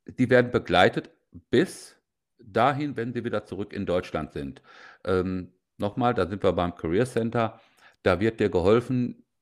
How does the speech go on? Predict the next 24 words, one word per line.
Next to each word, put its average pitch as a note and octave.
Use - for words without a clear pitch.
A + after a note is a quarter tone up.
der G2
Einstieg A2+
hier A#2+
in G2
Deutschland A#2
wieder E2+
in A2
ein G#2
Berufsleben F2+
oder G2
was G#2
auch F#2+
immer C#3
danach E2+
kommt. D2
Ähm, F2+
jeder G#2+
hat A2
ja G2+
etwas -
andere G#2+
und F#2
eigene G2
Voraussetzungen. F#2+